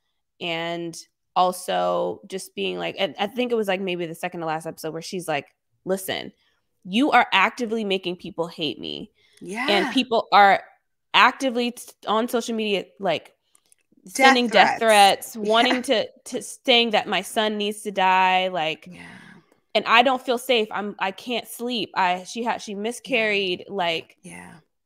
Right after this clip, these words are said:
Speaker 1: like, it, it is insane. When she started
Speaker 2: Yeah.
Speaker 1: really breaking it down, it's like, yo, it's not just like, "Oh, they're just saying bad stuff about you in the media." It's like, no, these
Speaker 2: Right.
Speaker 1: people are actively following you around,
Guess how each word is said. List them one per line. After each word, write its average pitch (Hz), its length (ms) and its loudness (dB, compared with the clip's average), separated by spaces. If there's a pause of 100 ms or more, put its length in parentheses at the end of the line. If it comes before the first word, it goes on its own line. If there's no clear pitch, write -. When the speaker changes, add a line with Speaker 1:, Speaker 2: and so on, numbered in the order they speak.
(300)
Speaker 1:
like, 240 400 6 (100)
it, 349 140 4 (360)
it 415 220 6
is 427 380 2 (420)
insane. 370 420 4
When 330 100 0
she - 160 0
started 349 380 2
Speaker 2:
Yeah. - 80 -6
Speaker 1:
really 285 280 -2
breaking 247 340 -4
it 226 100 -6
down, 214 200 -4
it's 208 120 -12
like, 185 180 -8
yo, 185 400 0
it's - 160 -6
not 240 140 -2
just 226 160 -12
like, 196 200 -4
"Oh, 208 340 4
they're 220 160 -2
just 214 120 -10
saying 185 160 -8
bad 185 180 -2
stuff 196 140 -6
about 180 240 -6
you 196 60 -8
in 185 60 -8
the 185 60 -8
media." 175 280 -6
It's 180 80 -6
like, 190 100 -2
no, 226 200 4
these 180 180 -2
Speaker 2:
Right. - 80 -18
Speaker 1:
people 226 180 -4
are 208 200 2
actively 214 500 -2
following 208 500 -2
you 196 100 -6
around, 160 460 -6